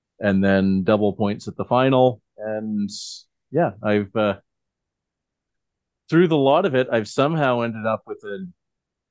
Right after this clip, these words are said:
a chance at, uh, earning a number one plate out of it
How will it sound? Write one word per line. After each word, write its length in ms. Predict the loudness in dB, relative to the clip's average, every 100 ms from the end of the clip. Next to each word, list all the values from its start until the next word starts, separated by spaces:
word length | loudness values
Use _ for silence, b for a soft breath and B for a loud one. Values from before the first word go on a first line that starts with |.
| _ -6
a 100 | -6
chance 540 | -2 0 0 -2 -8 -6
at, 280 | -2 -2 -6 -4
uh, 280 | -2 0 -2 -8 _ _ _ _ _ _ _ _ _ -4
earning 300 | -2 0 0
a 60 |
number 320 | 0 -2 -4
one 260 | -4 -4 -4
plate 260 | -2 -2 0
out 140 | -2
of 100 | -4
it 160 | -10